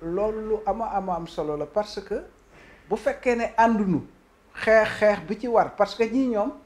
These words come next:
kenn mënatut a compter ci ñoom pour am ay élection yu tegu ci yoon. Il faut,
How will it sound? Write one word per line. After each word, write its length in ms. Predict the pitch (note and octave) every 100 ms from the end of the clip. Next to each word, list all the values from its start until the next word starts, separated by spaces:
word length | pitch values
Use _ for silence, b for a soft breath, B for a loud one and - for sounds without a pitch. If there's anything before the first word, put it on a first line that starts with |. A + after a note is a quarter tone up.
| _ _ _ _ -
kenn 200 | C#4 C#4
mënatut 400 | C4 A#3+ A#3 G3
a 40 |
compter 360 | F3+ F3 D#3+ E3
ci 120 | E3
ñoom 220 | E3+ D3 D#3
pour 180 | - D#3 -
am 160 | D3+ D#3+
ay 200 | D3+ C3+
élection 540 | D3+ C#3+ - C#3+ D#3 G3+ _ _ _ _
yu 120 | D3 D3
tegu 240 | D#3+ C3+
ci 140 | B2+ C3+
yoon. 180 | B2+ A2 -
Il 100 | D#3
faut, 360 | - A3 C4